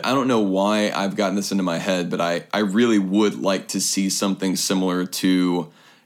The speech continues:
Brian Michael Bendis's Dark Avengers era,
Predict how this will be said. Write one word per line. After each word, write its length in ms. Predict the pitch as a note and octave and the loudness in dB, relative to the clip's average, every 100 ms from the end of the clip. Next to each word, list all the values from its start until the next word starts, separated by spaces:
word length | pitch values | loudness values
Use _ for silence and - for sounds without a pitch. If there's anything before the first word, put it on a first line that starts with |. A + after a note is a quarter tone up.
| - | -6
Brian 300 | G#2 G2 G2 | -2 2 2
Michael 280 | G2 F#2+ F#2 | 0 0 -2
Bendis's 640 | F#2 F#2+ F2 F#2 F2 E2+ | 0 0 0 -2 -2 -2
Dark 320 | F2 E2+ F2+ | -2 -2 -2
Avengers 800 | E2+ D#2 F2 F#2 F#2 F#2 - - _ _ _ - | -2 -2 -2 0 0 0 -2 -8 _ _ _ -4
era, 560 | G2 G#2+ A2+ A2+ A#2 | 0 2 2 2 -2